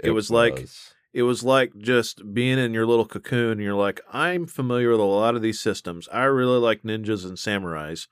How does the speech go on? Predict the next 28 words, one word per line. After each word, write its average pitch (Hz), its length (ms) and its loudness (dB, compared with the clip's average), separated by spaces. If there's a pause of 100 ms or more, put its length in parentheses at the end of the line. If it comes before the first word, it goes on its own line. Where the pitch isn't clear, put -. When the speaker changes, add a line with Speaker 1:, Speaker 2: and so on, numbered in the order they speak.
(460)
Speaker 1:
I 151 300 0
really 131 400 2
like 120 400 2
samurai 104 480 -2
movies. 69 500 -10
I 139 240 0
really 123 360 4
like 113 260 2
pretty 107 240 0
graphics. 95 540 -2
I 95 40 -4
really 117 300 2
like 117 280 2
samurai 107 500 -4
swords. 85 440 -6
I 95 60 -2
really 101 280 -2
like, 101 340 -4 (760)
you 127 180 0
know, 101 260 0
feeling 135 340 0
like 135 180 2
a 123 60 2
badass. 110 640 2
And 98 120 -6
I - 20 -4
really 131 340 2
like 131 360 -2